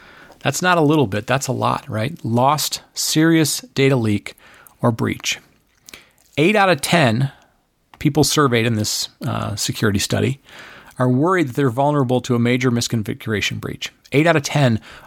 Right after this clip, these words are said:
are worried that they're vulnerable, right? They, they know they have a problem. And sixty-four percent think the problem will either get worse or stay the same.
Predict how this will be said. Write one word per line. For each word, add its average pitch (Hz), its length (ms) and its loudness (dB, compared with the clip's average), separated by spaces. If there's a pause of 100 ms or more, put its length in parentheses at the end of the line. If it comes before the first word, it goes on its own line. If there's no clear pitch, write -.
(100)
are 120 100 4
worried 139 440 4
that 135 100 4
they're 120 140 2
vulnerable, 101 520 -2 (880)
right? 101 260 0 (560)
They, 135 160 4
they 139 240 0
know 135 720 2
they 143 80 -2
have 143 200 0
a 127 40 0
problem. - 580 -4 (720)
And 135 140 -2
sixty-four 190 540 2
percent 147 440 0 (180)
think - 320 0
the 131 100 2
problem 143 320 2
will 123 100 4
either 127 160 4
get 120 200 0
worse 139 300 0
or 123 60 0
stay 120 220 -2
the 107 80 -4
same. - 280 -8